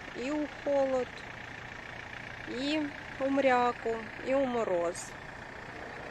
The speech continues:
Це літо дуже-дуже спекотне, а от скільки я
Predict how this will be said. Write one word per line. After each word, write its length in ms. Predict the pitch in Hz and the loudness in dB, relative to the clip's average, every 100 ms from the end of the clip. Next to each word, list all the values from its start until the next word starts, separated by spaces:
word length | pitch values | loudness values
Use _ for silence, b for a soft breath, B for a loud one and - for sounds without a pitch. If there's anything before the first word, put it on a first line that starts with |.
| - - - - - - - - - - - - - - | -10 -10 -10 -10 -10 -10 -10 -10 -10 -10 -8 -10 -10 -8
Це 520 | - 254 240 240 226 220 196 - | 2 6 8 8 8 6 2 0
літо 300 | 247 320 277 208 | 4 6 6 4
дуже-дуже 540 | 285 254 220 226 214 | 2 2 2 2 2
спекотне, 800 | 208 - 214 - 302 339 247 208 196 - | 0 -2 -2 2 2 2 -2 0 0 2
а 80 | 208 | 2
от 180 | 208 | 0
скільки 400 | - - 240 - | -2 -2 -2 0
я 280 | 208 202 196 | 2 4 2